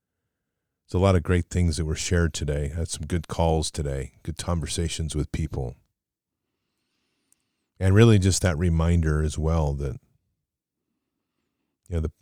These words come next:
God is all about love. And I think that many times we get tripped up looking for wrath, but God doesn't lead with wrath.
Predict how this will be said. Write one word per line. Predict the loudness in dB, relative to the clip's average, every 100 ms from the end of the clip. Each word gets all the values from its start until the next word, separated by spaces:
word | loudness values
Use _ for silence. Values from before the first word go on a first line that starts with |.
| _ _ _ _ _ _ _ _ _ _ _ _ _ _ _ _ _ _ -2
God | 2 6
is | 6 4
all | 4 6 6
about | 2 0 -2
love. | -6 -8 -6 -8 -12 -12 _ _ _ _ _ _ _ _ _ _ _ _ _ _ -2
And | 0
I | 2
think | 2 2
that | 2 0 _
many | -2 0 0
times | 0 2 2 2
we | -2 -6
get | -4 -6 -6
tripped | -2 -2 2
up | 2 2 -2 -18 _ _ _ _ _ _ _ _ _ -2
looking | -2 2 0
for | 0 0
wrath, | 2 2 2 -2 -6 -14 -20 _ _ _ _ _ _ _ _ _ _ _ _ _ _ _ _ _ _ _ _
but | -8 0
God | 2 4
doesn't | 2 2 0
lead | 2 2
with | 2 -2 -2
wrath. | -4 -4 -8 -14